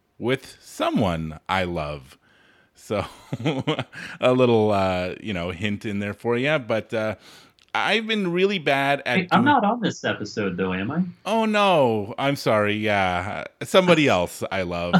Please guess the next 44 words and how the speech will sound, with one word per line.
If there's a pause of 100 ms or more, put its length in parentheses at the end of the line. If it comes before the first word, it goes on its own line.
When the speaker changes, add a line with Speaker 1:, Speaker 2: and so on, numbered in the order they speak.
(120)
Speaker 1:
<laughs>
Speaker 2:
<laughs>
Speaker 1:
Nathan.
Speaker 2:
Someone
else
that
Speaker 1:
You
Speaker 2:
you
Speaker 1:
know,
Speaker 2:
love.
Speaker 1:
you, (200)
you
and
Emily
I
love
very
much,
but,
<laughs>
uh,
this
is (380)
<laughs>
somebody
else (380)
that
I
also
love. (580)
I'm
really
bad
at
doing
holiday
episodes,
as
you
may
have
noticed,
for,
uh,